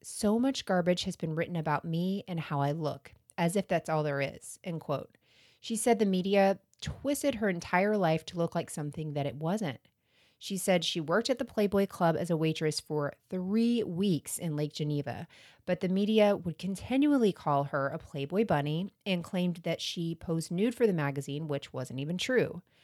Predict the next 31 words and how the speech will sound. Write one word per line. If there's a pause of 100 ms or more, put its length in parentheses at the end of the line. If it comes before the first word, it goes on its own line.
(320)
She
also
gave
several
speeches,
and
several
T
V
shows
were
made
about
her. (720)
Lori
also
loved
to
paint,
and
her
art
was
featured
in
an
exhibit
at
University
of
Wisconsin-Milwaukee.